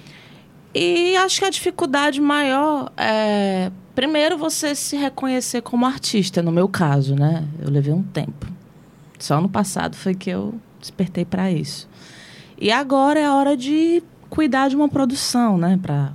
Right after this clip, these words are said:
colocar pra frente esse E P e conseguir shows, conseguir lugares. E o desafio é que eu moro em Fortaleza e a gente tem que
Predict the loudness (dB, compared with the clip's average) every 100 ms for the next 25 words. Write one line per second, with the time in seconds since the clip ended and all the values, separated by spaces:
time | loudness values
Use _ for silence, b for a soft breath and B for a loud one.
0 | -8 -4 -4 -4 -4 -4 -2 -2 -2 -2
1 | -2 -4 -2 0 0 -2 -4 -6 -6 -6
2 | -10 B B B B B -6 -4 -4 -2
3 | -2 -2 0 0 0 -4 -6 -6 -2 0
4 | 0 0 0 2 2 0 -4 -12 -18 B
5 | B B B B -2 -2 0 0 -2 -4
6 | -8 -4 -2 -2 -4 -6 -8 -4 -2 0
7 | 0 -2 -2 -4 -6 -6 -2 0 0 0
8 | -2 -4 -8 -2 -2 -2 -2 0 0 -2